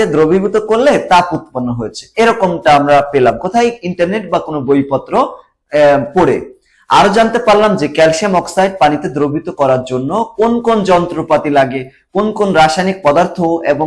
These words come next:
কোন প্রণালী ব্যবহার করা হয়েছিল, ওটা সম্পর্কে আমরা ওই বইপত্র থেকে জানতে পারবো, তাই না? মনে করো ইন্টারনেট বা হচ্ছে এই যারা কাজ করেছে ক্যালসিয়াম অক্সাইড নিয়ে, তারা, তাদের ওই যে পেজ থেকে আমরা জানতে পারবো যে তারা ক্যালসিয়াম অক্সাইড নিয়ে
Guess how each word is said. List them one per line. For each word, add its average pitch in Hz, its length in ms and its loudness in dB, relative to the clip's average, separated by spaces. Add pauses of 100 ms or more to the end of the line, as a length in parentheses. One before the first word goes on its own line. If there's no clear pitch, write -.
(120)
কোন 208 220 -2
প্রণালী 190 400 0
ব্যবহার 143 420 -2
করা 123 200 -4
হয়েছিল, 214 460 0 (640)
ওটা 233 280 2
সম্পর্কে 190 460 -2
আমরা 180 280 2 (380)
ওই 175 100 4 (100)
বইপত্র 196 480 2
থেকে 208 300 -2
জানতে 156 380 2
পারবো, 123 300 -2
তাই 185 180 -4
না? 254 140 2 (420)
মনে 196 120 -2
করো 196 160 0
ইন্টারনেট 185 520 0
বা 165 120 4
হচ্ছে 175 320 -2 (420)
এই 165 100 0
যারা 160 220 2
কাজ 147 320 0
করেছে 151 320 -2
ক্যালসিয়াম 151 400 -6
অক্সাইড 160 320 -6
নিয়ে, 202 220 -4 (380)
তারা, 143 280 4 (220)
তাদের 147 280 2 (140)
ওই 151 120 -2
যে 143 120 -2
পেজ 147 340 -4
থেকে 190 160 -4
আমরা 165 200 2
জানতে 165 360 0
পারবো 143 320 0
যে 160 140 -4 (360)
তারা 151 240 4
ক্যালসিয়াম 160 440 -4
অক্সাইড 180 360 -6
নিয়ে 196 220 -10